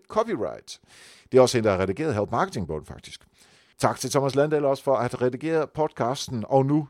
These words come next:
skal vi en lille tur tilbage i historien. Help Marketing-historie. Hvad skete der for hundrede uger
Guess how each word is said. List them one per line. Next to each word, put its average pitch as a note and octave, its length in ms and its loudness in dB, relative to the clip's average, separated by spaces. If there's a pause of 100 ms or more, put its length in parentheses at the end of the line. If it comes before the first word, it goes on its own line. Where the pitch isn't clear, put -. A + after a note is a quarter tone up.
skal B2 340 -2 (120)
vi A2 260 -4
en G#2+ 160 -2
lille C3 500 2
tur B2 280 -8
tilbage G#2 760 -4 (160)
i B2 60 -2
historien. D#2 380 -4
Help A2 160 0
Marketing-historie. D#3 680 4
Hvad A#2 120 2
skete D#3 240 -2
der D3+ 60 -6
for C#3+ 120 2
hundrede E3+ 360 2
uger C#3+ 340 0